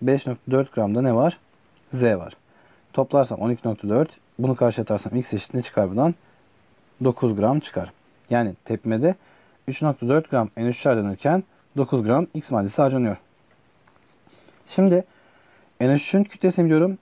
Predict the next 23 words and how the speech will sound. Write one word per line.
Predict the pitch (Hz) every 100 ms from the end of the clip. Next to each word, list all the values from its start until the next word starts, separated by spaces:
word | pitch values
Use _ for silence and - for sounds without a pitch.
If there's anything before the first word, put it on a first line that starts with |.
| -
M | 147
A'sını | 160 160 175
biliyorum. | 160 156
Onun | 156 165
mol | 175 175
sayısını | 165 170 165
hesaplayabilirim. | 135 - 104 104 139 -
Hemen | 135 120
hesaplayayım. | 107 104 - 101 151 180 _ - _ _ _ -
N | 139 156 -
eşittir | 123 113 - 117 131 - _ _ -
üç | 131 143
nokta | 139 - 175 127
dört | 135 165 -
bölü | 135 107 98 - _ -
on | 120
yediden | 143 123 95 104 113 175 - _ _ _ - -
sıfır | - 165 151
nokta | 107 -
iki | 165 180
mol | 175 110
çıkar | - 101 98 - _ _ _
amonyak. | 120 113 98 95